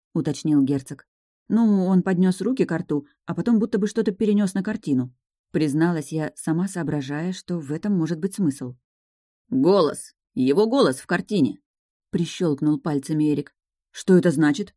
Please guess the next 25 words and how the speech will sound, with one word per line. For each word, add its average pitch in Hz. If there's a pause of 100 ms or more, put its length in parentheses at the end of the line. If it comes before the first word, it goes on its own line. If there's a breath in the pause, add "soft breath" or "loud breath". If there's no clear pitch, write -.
(120)
удивилась 175
я. 170 (720)
«Есть 160
такое 170
заклинание», 160 (260)
терпеливо 143
объяснял 139
герцог. 131 (580)
«К -
нему 190
в -
старые 208
времена 185
прибегали 156
как 147
раз 147
для 135
зашифровки 143
посмертных 147
посланий, 180
когда 214
боялись 185
убийства 185
и 143
предательства. 143